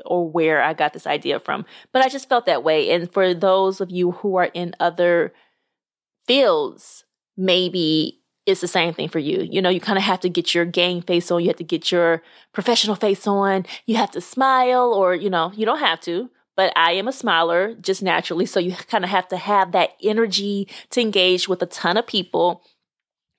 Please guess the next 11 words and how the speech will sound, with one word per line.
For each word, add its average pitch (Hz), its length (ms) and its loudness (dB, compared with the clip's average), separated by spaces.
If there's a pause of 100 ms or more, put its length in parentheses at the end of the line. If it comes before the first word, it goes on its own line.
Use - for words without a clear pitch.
(120)
and 180 540 2 (460)
really 226 320 0
show 190 360 2
that 180 320 -2
you 202 120 0
know 180 280 2
what 175 180 -2
you're 170 60 -4
talking - 260 -4
about, - 340 -2
okay? 185 380 2